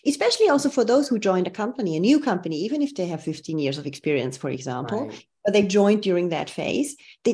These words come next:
Speaker 1: they haven't known the company before, haven't known how it was culture-wise when everybody was in the office. So they,
Speaker 2: Mm-hmm.
Speaker 1: they just know this different normal, and now they're into the so-called new normal, which is their second normal, <laughs> basically,
Speaker 2: Yep. <laughs>
Speaker 1: in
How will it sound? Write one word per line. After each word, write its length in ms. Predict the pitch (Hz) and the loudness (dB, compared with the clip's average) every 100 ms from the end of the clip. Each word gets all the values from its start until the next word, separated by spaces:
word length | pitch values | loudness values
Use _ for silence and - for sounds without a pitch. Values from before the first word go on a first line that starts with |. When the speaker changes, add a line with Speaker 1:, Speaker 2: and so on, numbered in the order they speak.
| 233 | 2
Speaker 1:
they 80 | 233 | 2
haven't 320 | 254 285 233 | 6 6 6
known 280 | 233 277 277 | 4 6 6
the 60 | |
company 380 | - 170 160 135 | 4 -2 -4 -8
before, 340 | 139 - 156 | -10 -8 -6
haven't 300 | 165 247 254 | -2 -2 0
known 300 | 220 220 220 | 2 2 2
how 320 | 220 190 185 185 | 0 0 2 2
it 160 | 185 | 2
was 320 | 175 180 185 | 0 0 -2
culture-wise 640 | - 180 180 190 170 170 175 | -4 -4 -2 -2 -2 -2 -2
when 100 | 175 | -4
everybody 420 | 175 180 175 165 | -4 -2 -2 -2
was 180 | 165 165 | -2 -4
in 80 | 165 | -6
the 140 | 160 | -6
office. 460 | - - - - - | -8 -8 -8 -8 -6
So 200 | 175 170 | -4 -2
they, 180 | 170 165 | -2 -4
Speaker 2:
Mm-hmm. 280 | - 220 123 - | -8 -12 -16 -8
Speaker 1:
they 80 | 208 | -4
just 300 | 208 269 277 | 2 2 2
know 160 | 233 226 | 2 4
this 340 | 226 220 - - - _ | 2 0 -4 -16 -20 _
different 340 | 262 311 349 302 | 0 4 4 4
normal, 340 | 294 294 311 | 4 4 4
and 120 | 240 | 4
now 160 | 233 254 | 4 4
they're 120 | 233 196 | 2 0
into 180 | 214 226 | -2 -2
the 140 | 202 | -2
so-called 360 | 202 214 214 190 | -2 -2 -2 -2
new 240 | 196 254 | 2 4
normal, 440 | 320 185 190 240 214 | 4 2 0 -2 -4
which 200 | 202 - | -6 -10
is 100 | 208 | -6
their 180 | 185 202 | -2 0
second 340 | 214 214 180 | 0 -2 -2
normal, 340 | 160 151 147 | -2 -2 -2
<laughs> 80 | 147 | -2
basically, 540 | 156 - - _ 214 190 | -4 -6 -14 _ 2 2
Speaker 2:
Yep. 360 | 139 226 - | 2 4 4
<laughs> 280 | 202 151 - | 0 -2 -2
Speaker 1:
in 220 | 220 214 | 0 0